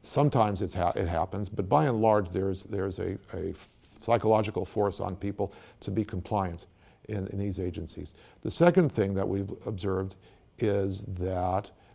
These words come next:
Doctor Fauci has put in the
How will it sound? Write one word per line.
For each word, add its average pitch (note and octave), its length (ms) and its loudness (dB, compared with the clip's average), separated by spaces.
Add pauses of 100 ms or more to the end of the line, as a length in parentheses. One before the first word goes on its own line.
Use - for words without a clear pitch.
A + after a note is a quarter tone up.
(880)
Doctor A2+ 320 0
Fauci G#2 600 2 (440)
has G#2 720 0 (240)
put B2+ 320 6 (100)
in B2 340 2 (360)
the G2+ 560 -2